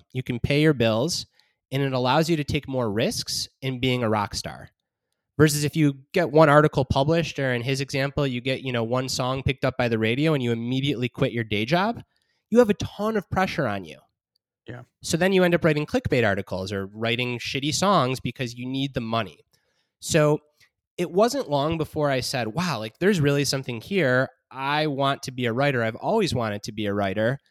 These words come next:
Speaker 1: but I didn't quit my job at Kaiser. So at first it was a complete side gig. And then as I started getting more and more opportunities to write, I'm very fortunate at the time, my immediate supervisor was wonderful, on the same page as me.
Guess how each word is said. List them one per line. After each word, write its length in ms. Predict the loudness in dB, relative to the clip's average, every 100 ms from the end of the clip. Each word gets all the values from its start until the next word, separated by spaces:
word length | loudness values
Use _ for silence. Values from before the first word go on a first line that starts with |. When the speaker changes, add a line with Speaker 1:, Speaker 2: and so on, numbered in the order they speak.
| _ _ 0
Speaker 1:
but 80 |
I 60 | 0
didn't 320 | 2 0 2
quit 200 | 0 0
my 120 | 0
job 260 | 0 0 0
at 80 | -4
Kaiser. 420 | -4 -4 -8 -16 _
So 260 | -6 -2 -2
at 120 | -4 -4
first 320 | -2 -2 0
it 60 |
was 120 | 0 0
a 60 |
complete 480 | -4 -8 -6 -8 -6
side 320 | -2 -2 -2
gig. 300 | -4 -4 -6 -16 _ _ _ _ -6
And 140 | -2
then 120 | 0
as 140 | 0 0
I 60 |
started 260 | 0 -2 -2
getting 220 | -2 -2
more 200 | 0 2
and 100 | 2
more 140 | 2 0
opportunities 640 | 0 -4 -6 -6 -6 -6
to 140 | -6 -4
write, 340 | -2 -2 -2
I'm 320 | -4 -6 -8 -2
very 280 | 2 2 2
fortunate 580 | 0 -2 0 -2 -2 -4
at 100 | -8
the 60 |
time, 300 | -8 -6 -4
my 120 | -2
immediate 540 | -4 -4 -6 -2 -2 -2
supervisor 680 | -6 -4 -2 -2 0 0 0
was 140 | -2
wonderful, 520 | -4 -4 -2 -2 0
on 180 | -2 -2
the 60 | -4
same 240 | -4 -6
page 220 | -4 -2
as 120 | -2 -2
me. 220 | -4